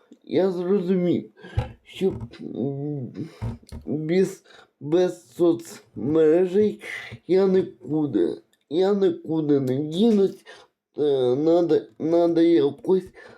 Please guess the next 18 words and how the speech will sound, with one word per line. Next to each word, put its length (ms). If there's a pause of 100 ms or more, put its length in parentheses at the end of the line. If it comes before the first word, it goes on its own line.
(120)
спілкуватися 1400
з 80
вами, 380
надо 340
якось 680 (640)
з 320
вами 640 (580)
для 380
вас 340 (440)
відоси 600
знімати. 680
Тому 360
я, 280 (500)
ем, 380 (420)
вас, 360
ну, 760 (1300)
вас 320 (1000)
відновив 1120